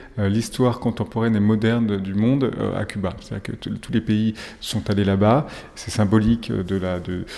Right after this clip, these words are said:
des colons, euh, de l'arrivée des colons espagnols, du développement des colonies, euh, de la volonté révolutionnaire, et ensuite, euh, des pouvoirs, de la, de, du, du, de la lutte de, de, de blocs,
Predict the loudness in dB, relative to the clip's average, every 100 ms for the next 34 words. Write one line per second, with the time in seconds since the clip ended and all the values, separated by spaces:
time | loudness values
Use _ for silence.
0 | -16 -10 -8 2 4 6 4 2 0 0
1 | 0 0 0 2 0 0 -2 0 2 4
2 | 4 2 0 0 0 0 0 0 0 2
3 | 4 4 2 -6 -16 -4 -2 2 4 4
4 | 4 4 2 2 2 0 0 2 4 4
5 | 2 0 0 -2 -4 0 0 2 0 0
6 | -2 -6 0 2 2 2 0 -2 -2 -2
7 | -2 -4 -4 -4 -4 -4 -4 -4 0 2
8 | 2 2 0 0 -2 0 -2 -2 -2 0
9 | 4 6 8 6 0